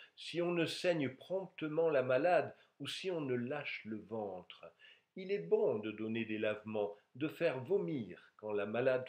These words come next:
vomit facilement. Il est très bon aussi de pousser aux urines ou aux sueurs. Quatorze siècles plus tard, dans son canon de la médecine, Avicenne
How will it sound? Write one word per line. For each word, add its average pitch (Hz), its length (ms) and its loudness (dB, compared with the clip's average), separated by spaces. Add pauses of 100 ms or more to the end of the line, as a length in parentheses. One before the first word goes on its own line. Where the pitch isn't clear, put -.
vomit 117 360 -2
facilement. 98 760 -8 (760)
Il 147 120 -6
est 165 140 -4
très 185 240 2
bon 170 320 2
aussi 135 400 -2
de 123 80 -2
pousser 131 480 -4
aux 110 160 -2
urines 110 680 -6 (380)
ou 113 160 -4
aux 104 40 -8
sueurs. 90 600 -10 (3000)
Quatorze 175 540 -2
siècles 160 460 -2
plus 107 200 -12
tard, - 500 -10 (100)
dans 104 140 -6
son 117 240 -2
canon 160 440 0
de 123 80 -4
la 120 100 6
médecine, 135 680 -4 (360)
Avicenne 127 760 2